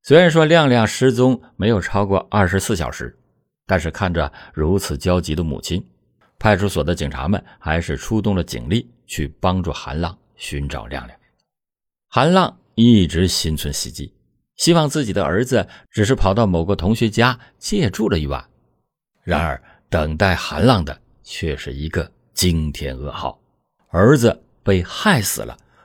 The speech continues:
尸体还被扔到了枯井里。亮亮在失踪以后被发现在枯井里，他的身体已经冰冷，而在他身上还压着许多的石块。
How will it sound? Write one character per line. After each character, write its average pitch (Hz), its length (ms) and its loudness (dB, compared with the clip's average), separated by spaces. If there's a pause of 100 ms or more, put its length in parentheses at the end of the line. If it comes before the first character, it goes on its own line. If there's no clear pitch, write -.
尸 98 340 2
体 80 260 -6 (180)
还 65 160 -6
被 69 180 -8
扔 92 300 0
到 80 160 0
了 - 180 -10 (240)
枯 95 300 -2
井 - 360 -4
里。 - 160 -6 (1600)
亮 160 300 6
亮 113 200 4 (160)
在 101 240 2
失 120 300 0
踪 113 160 2
以 78 80 0
后 - 260 -2 (220)
被 85 180 -2
发 87 280 -6
现 80 180 -4
在 71 140 -6
枯 101 200 -2
井 73 160 -4
里， 78 160 -8 (480)
他 95 120 -2
的 87 100 -2
身 104 220 0
体 76 200 -6 (200)
已 71 120 -6
经 73 160 -6
冰 92 200 2
冷， 76 120 -4 (380)
而 95 180 2
在 98 140 0
他 82 140 -4
身 104 260 0
上 80 180 -2 (160)
还 73 200 -6
压 73 280 -8
着 73 200 -6 (180)
许 - 380 -12
多 95 180 -2
的 87 100 -4
石 - 200 -8
块。 175 200 -6